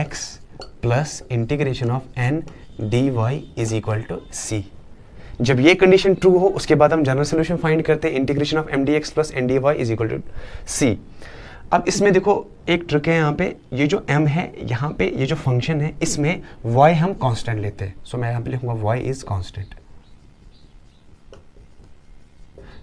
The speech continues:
Suppose M D X हमारा होगा Y plus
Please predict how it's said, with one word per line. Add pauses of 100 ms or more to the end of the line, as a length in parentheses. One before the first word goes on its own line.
(140)
Suppose
M
D
X
हमारा (100)
होगा
Y (320)
plus